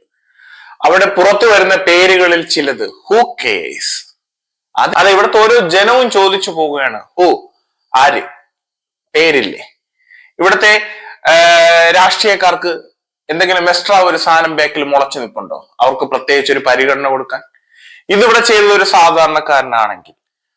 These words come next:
പോട്ടെ, വേടൻ എന്ന് പറയുന്ന ഒരുപാട് പേരുടെ ഇടയിൽ ഇൻഫ്ലുവൻസ് ചെയ്യപ്പെട്ട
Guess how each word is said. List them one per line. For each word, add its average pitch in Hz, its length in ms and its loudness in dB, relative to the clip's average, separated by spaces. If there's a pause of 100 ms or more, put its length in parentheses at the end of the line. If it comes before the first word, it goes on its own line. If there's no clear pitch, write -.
(140)
പോട്ടെ, 185 380 2 (360)
വേടൻ 180 480 2
എന്ന് 170 160 -2
പറയുന്ന 156 600 -2
ഒരുപാട് 160 520 2
പേരുടെ 151 460 0
ഇടയിൽ 147 320 0
ഇൻഫ്ലുവൻസ് 175 680 -2
ചെയ്യപ്പെട്ട 123 480 -4